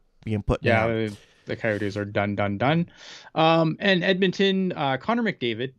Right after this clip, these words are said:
Speaker 2: has twenty-two points in the last seven games. I
Speaker 1: <laughs>
Speaker 2: thought my point totals were silly when I play N H L twenty-one,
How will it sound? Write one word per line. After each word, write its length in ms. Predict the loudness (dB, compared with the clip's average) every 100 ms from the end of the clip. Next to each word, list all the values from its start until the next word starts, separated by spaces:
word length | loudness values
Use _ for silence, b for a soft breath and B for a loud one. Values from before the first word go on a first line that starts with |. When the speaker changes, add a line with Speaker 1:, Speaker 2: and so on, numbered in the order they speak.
| _ _ -18 -18 -14
Speaker 2:
has 320 | -6 -6 -6
twenty-two 440 | -12 -8 -6 -2 -4
points 360 | 0 -2 -2 -8
in 160 | -4 -2
the 80 | 0
last 260 | -2 0
seven 240 | -2 -2 -2
games. 500 | -2 -2 0 0 -2
I 280 | 0 0
Speaker 1:
<laughs> 100 | 0
Speaker 2:
thought 300 | 2 2 2
my 260 | 2 2 2
point 320 | 2 -2 -2
totals 300 | -2 -2 0
were 100 | -2
silly 320 | -2 0 2
when 180 | 2 0
I 120 | 0
play 340 | -2 2 2 2
N 80 | 0
H 180 | -2 -2
L 100 | -2
twenty-one, 1300 | -4 -6 -4 -6 -8 _ _ _ 2 4 4 0